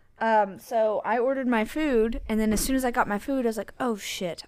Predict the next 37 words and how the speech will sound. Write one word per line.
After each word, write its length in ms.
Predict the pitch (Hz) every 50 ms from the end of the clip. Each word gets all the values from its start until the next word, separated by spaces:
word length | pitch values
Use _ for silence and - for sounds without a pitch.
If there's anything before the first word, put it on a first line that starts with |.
| _
I 120 | - 226 247
have 200 | 311 330 - -
to 60 | 233
go 120 | 226 220
sit 240 | 220 226 - 220 190
out 220 | 185 175 175 -
there 180 | - 170 170 156
and 120 | 160 165 170
eat 200 | 165 165 160 -
this." 420 | 160 156 - - - - - - - _ - - - -
So 140 | - - 254
I, 100 | 247 285 294 269 269 -
I'm 100 | 247 240
just 120 | 233 233 -
like, 100 | 233 220
"Whatever, 300 | 226 226 220 214 226 220
I'll 120 | 208 214
just 160 | 208 226 -
go 100 | - 254
sit 200 | 240 - - 226
at 80 | 214 226
the 40 | -
bar 480 | 208 262 302 339 285 240 226 233 240 - - - - - - - - - _ _ _ _ _ _
by 140 | - 202 208
myself, 500 | 226 247 277 - - 294 262 262 262 -
and 100 | 269 233
I'll 180 | 214 220 226 226
go 180 | 226 226 220
watch 400 | 220 214 - 202 196 185 - -
the 80 | - 208
T 160 | - - 202
V 260 | 180 185 165 180 - _ _ _ _ - - _ -
and 160 | - 202 208
play 100 | - 214
on 80 | 185 180
my 100 | 180 180
phone 340 | 233 247 226 190 165 180